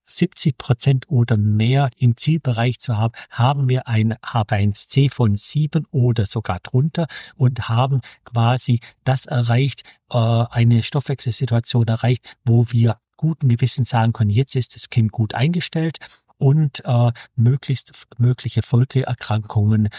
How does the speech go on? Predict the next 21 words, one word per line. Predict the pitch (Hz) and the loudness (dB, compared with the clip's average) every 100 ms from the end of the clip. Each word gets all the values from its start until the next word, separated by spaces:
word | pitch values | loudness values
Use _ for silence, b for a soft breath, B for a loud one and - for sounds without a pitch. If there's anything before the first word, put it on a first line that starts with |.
| B - | B -2
äh, | 110 104 101 | 2 2 0
quasi | 113 98 104 107 | -2 -2 -2 -2
haben | - 104 | -4 0
wir | 110 101 | 0 0
damit, | - 98 110 110 104 - | -2 2 4 2 0 -6
äh, | - 104 101 98 B | -2 0 0 -2 B
so | - 113 95 | -6 -2 0
weit | 104 120 | 0 0
wie | 120 | 2
möglich | 101 101 110 113 - | 2 2 0 -2 -2
nach | 104 98 | -2 -2
hinten | - 113 - 98 | 0 -2 -2 -8
verschoben. | - - 87 78 78 - B B B B B B | -6 -8 -8 -10 -14 -16 B B B B B B
Und, | 131 135 127 - - | 2 4 2 -2 -4
äh, | 117 113 104 _ - | 0 0 -4 _ -2
die | 117 | 0
Diskussion | 143 - 127 147 139 | 0 0 0 2 0
geht | - 120 | 0 0
ja | 123 101 98 | 0 -2 0
weiter. | 123 175 - 190 - b _ - | 0 0 0 -2 -2 b _ 0
Äh, | 123 120 117 | 2 4 2